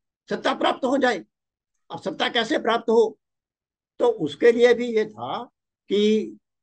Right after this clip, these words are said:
अ, प्रधानमंत्री थे चर्चिल,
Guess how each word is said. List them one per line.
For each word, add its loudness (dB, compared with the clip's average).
अ, -12
प्रधानमंत्री 0
थे 4
चर्चिल, 2